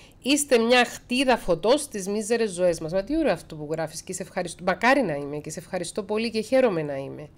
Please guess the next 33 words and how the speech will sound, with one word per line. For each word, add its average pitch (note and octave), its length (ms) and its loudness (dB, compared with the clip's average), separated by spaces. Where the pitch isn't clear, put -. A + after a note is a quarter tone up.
Γιατί F#3 240 -4
και G#3+ 100 -2
εγώ G#3 440 4
καλωσορίζω F#3 640 0
στη E3+ 180 -8
ζωή E3 220 -2
μου E3+ 80 -2
αχτίδες D#3 500 -6
φωτός. D3 560 -8
Και F#3+ 100 -6
εμένα G3+ 260 2
η D#3+ 60 2
ζωή D#3 220 -4
μου D3+ 120 -6
συχνά D3+ 360 -8
είναι C#3+ 140 -8
μίζερη, C#3 420 -10
όπως D3+ 240 -10
όλων C3+ 340 -12
μας. - 200 -20
Και F#3+ 160 2
παράδειγμα G#3 680 6
για F3+ 200 4
όλες A#3+ 240 4
εμάς G3+ 260 2
τις G3+ 140 -6
δυστυχισμένες F3 800 0
γυναίκες D#3+ 520 -2
που F#3 120 -6
μένουμε G#3+ 280 0
στο F3+ 200 -4
γάμο E3 400 0
μας, E4 420 0